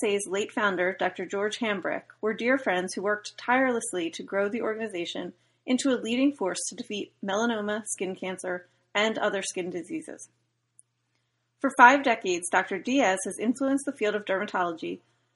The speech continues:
as a distinguished researcher, mentor, and educator. He is also a notable author, having worked on hundreds of scholarly articles. Doctor Diaz is the C E Wheeler Junior Distinguished Professor at the University of North Carolina, Chapel Hill.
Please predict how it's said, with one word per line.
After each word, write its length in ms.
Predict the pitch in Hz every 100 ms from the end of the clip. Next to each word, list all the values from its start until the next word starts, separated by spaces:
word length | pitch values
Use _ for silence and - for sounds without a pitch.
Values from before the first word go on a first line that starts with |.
| _ 269
as 160 | 262
a 60 | 269
distinguished 720 | 240 - 233 247 285 - - -
researcher, 540 | 208 208 196 185 202
mentor, 500 | 180 180 180 180 170 -
and 220 | 202 196
educator. 600 | 202 - - - - - _ _ _ _ _ _ _ _ _ -
He 100 | 294
is 100 | 254
also 260 | 247 311
a 120 | 269
notable 340 | 202 214 240 269
author, 460 | 180 180 185 196 -
having 240 | 208 202
worked 200 | 196 190
on 100 | 190
hundreds 440 | 233 233 226 254 -
of 80 | -
scholarly 480 | 185 180 208 233
articles. 580 | 208 180 165 - - - - _ _
Doctor 280 | - 196 208
Diaz 380 | - 247 214 202 185
is 120 | -
the 80 | 175
C 360 | - 240 247
E 40 | 247
Wheeler 380 | 202 202 202 190
Junior 420 | - 190 202 202
Distinguished 560 | 202 - 202 202 220
Professor 460 | 254 240 185 - 160
at 220 | - 196
the 100 | 190
University 500 | 208 220 226 226 240
of 100 | 226
North 240 | 185 190 -
Carolina, 600 | 233 233 196 185 190 -
Chapel 320 | 175 180 185
Hill. 260 | 190 -